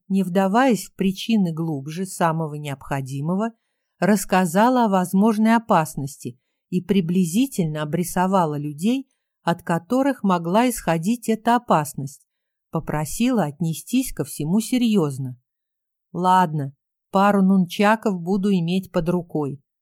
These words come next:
Да, буду, буду насторожен, как камышовый кот.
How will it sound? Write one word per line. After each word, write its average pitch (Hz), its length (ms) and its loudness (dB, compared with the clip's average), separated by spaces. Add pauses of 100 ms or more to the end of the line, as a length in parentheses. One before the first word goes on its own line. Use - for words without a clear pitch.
(260)
Да, 190 360 4
буду, 226 480 0 (200)
буду 220 520 4
насторожен, 190 920 2
как 160 220 -2
камышовый 170 720 0
кот. 175 400 -2